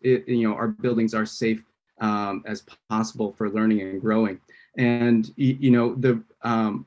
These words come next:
what we have is, uh, you know, the infrastructure really, it, it, well, it is its own issue. It's about capacity. And our, um, our town is growing, and we will continue to have to need that capacity to teach the,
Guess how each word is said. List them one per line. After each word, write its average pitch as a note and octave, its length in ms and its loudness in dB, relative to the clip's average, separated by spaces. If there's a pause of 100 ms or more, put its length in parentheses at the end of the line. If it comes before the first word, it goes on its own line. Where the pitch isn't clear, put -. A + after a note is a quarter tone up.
(140)
what D3 240 0
we C#3+ 200 6
have E3 640 0
is, B2+ 520 2
uh, - 200 -20
you C#3+ 180 0
know, - 140 -8
the C#3+ 160 2
infrastructure D3 720 0
really, C#3+ 580 2 (100)
it, C3+ 240 -2
it, C3+ 120 -8
well, C#3 280 0
it D3 140 0
is D#3 160 2
its D3 160 0
own C3 200 2
issue. C#3 440 0
It's C#3 160 -4
about C3 360 -4
capacity. - 720 -6 (400)
And B2 540 2
our, B2+ 520 0
um, A2 340 -4 (400)
our C#3 160 4
town E3+ 480 2
is A#2+ 160 -2
growing, B2 460 0 (560)
and C3 420 4
we D3+ 420 2
will C#3 280 0
continue D#3 640 2
to C3+ 100 2
have C3 460 -4
to A#2+ 100 0
need A#2+ 560 4
that A2 240 -2
capacity G2+ 680 -8
to - 140 -12
teach A2 400 -8
the, G2+ 260 -4